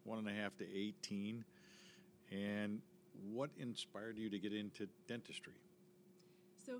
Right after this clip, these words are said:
Speaker 2: for me, I was one of the more rare breeds of kids that knew what they wanted to do at a young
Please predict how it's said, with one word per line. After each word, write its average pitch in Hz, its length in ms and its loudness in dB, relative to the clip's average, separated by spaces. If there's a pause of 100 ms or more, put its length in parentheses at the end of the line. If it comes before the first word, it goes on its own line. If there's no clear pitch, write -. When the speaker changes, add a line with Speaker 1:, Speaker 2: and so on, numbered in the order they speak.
Speaker 2:
for 254 160 -6
me, 226 380 -2
I 220 100 -4
was 226 280 -6
one 214 180 -4
of 208 140 -4 (100)
the 190 420 -6 (640)
more 175 320 -8
rare 170 300 -10
breeds 202 360 -8
of 240 80 -6 (140)
kids 269 320 -4
that 202 260 -6
knew 196 540 -4
what 190 160 -8
they 196 80 -8
wanted 185 320 -8
to 190 100 -12
do 175 460 -8 (420)
at 180 80 -10
a 180 80 -10
young 170 220 -8